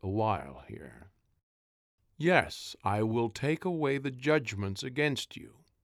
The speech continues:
and even turn away your enemies.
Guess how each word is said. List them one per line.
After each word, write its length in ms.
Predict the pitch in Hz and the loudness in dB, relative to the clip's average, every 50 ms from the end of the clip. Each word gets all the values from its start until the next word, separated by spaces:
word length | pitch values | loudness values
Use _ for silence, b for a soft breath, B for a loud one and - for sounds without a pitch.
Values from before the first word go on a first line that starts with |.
| _ _ _ _ - | _ _ _ _ -4
and 180 | 110 101 110 | -2 -2 -2
even 560 | 120 151 165 185 190 151 120 110 117 135 147 147 | -2 0 2 2 2 2 2 0 0 -2 -4 -6
turn 400 | - - 120 123 123 123 120 113 | -4 -2 0 2 2 2 0 0
away 500 | 107 110 113 127 156 175 151 120 123 135 | 0 0 0 2 2 2 2 2 2 2
your 320 | 135 123 131 143 147 - - | 0 0 0 0 0 2 2
enemies. 680 | 180 190 165 123 87 71 - - - - - - - - | 2 2 2 2 -2 -4 -8 -14 -20 -20 -20 -20 -20 -20